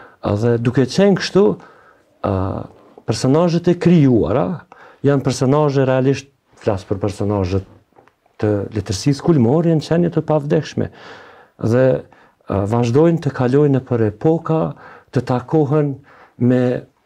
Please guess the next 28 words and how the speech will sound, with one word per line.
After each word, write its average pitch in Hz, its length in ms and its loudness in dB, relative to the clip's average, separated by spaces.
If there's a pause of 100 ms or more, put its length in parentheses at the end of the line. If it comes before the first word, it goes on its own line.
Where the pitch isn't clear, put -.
(240)
me 120 140 2
breza 151 500 4
e 143 80 2
me 131 120 2
breza 151 720 2
e 123 100 0
me 127 140 2
personazhe 139 600 0
të 135 200 0
realitetit 135 800 0
jetësor, 165 680 2 (500)
të 135 160 0
cilët 147 320 2
ata 135 240 2
i 175 80 4
përcjellin 160 720 2
dhe 139 140 4 (100)
këta 127 220 -2
mbesin 127 400 0 (380)
të 113 160 0
gjallë 104 360 2
realisht 104 540 0 (240)
si 147 160 0
personazhe 120 680 0 (300)
të 120 220 0
krijuara 113 440 2
në 98 200 -4 (100)
letërsi. - 460 -8